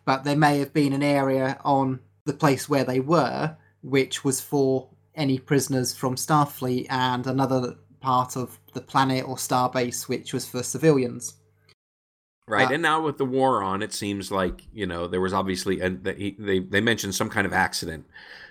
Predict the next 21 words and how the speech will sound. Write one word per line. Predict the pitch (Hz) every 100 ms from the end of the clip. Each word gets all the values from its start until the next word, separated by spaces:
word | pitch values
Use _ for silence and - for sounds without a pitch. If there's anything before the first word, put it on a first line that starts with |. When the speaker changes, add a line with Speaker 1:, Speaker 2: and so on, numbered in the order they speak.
| _
Speaker 2:
uh, | - 92 82
that | 92 98
wiped | 101 98 104
out | 95 92
a |
bunch | 92 92 98
of | 87
inmates, | 104 104 92 76 -
so | - 110 92 87 - _ _ _ _ - - _ _ _ _
now | 107 104
they're | 95 92
on | 95
their | 95 90
way | 95 87
to, | 90 95 82 - -
to | 95 98 98
replace | 98 95 - 98 90
that | 82 80 -
workforce. | 90 85 - _ - - - - _ _ _ _ _ _ _ _ _ _
Speaker 1:
Yeah. | 135 113 - - - - - - _ _ _ 165
So, | 147 151 156